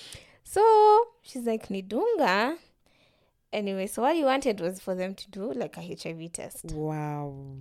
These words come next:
Speaker 1: Yeah. So for her,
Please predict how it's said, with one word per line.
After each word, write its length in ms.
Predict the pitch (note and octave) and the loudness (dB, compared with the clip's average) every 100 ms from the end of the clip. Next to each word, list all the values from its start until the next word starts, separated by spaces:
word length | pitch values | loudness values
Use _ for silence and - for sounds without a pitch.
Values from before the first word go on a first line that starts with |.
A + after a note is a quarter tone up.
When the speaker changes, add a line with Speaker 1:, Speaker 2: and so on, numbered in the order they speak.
| C3+ _ _ _ _ - _ _ | -18 _ _ _ _ -20 _ _
Speaker 1:
Yeah. 200 | F#3 E3 - _ _ _ - _ _ | -14 -14 -16 _ _ _ -20 _ _
So 1000 | - - - C4 B3+ B3+ B3 A#3+ A#3+ - - | -14 -6 6 10 12 12 12 12 10 6 0
for 160 | - B3 | -2 0
her, 200 | C#4 | 0